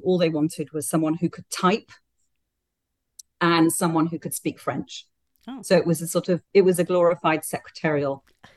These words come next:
Speaker 1: position. And I walked into the offices, which were in Notting Hill in London, and couldn't quite believe my eyes. There was this, um,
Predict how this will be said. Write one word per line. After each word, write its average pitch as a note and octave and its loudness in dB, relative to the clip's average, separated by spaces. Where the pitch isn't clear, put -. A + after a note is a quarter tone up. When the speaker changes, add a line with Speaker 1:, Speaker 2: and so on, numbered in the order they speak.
Speaker 1:
position. C#3 -2
And F#3+ 4
I A3 8
walked C4+ 2
into D#3 2
the D#3+ 0
offices, - 0
which - -4
were D#3+ 2
in E3 2
Notting D#3 -2
Hill D3 -6
in D3 -6
London, C3 -14
and D3+ -2
couldn't C4 -4
quite F3+ 4
believe E3+ 0
my C#3 -4
eyes. C#3+ -4
There D3 -2
was D3+ -4
this, - -10
um, C#3+ 0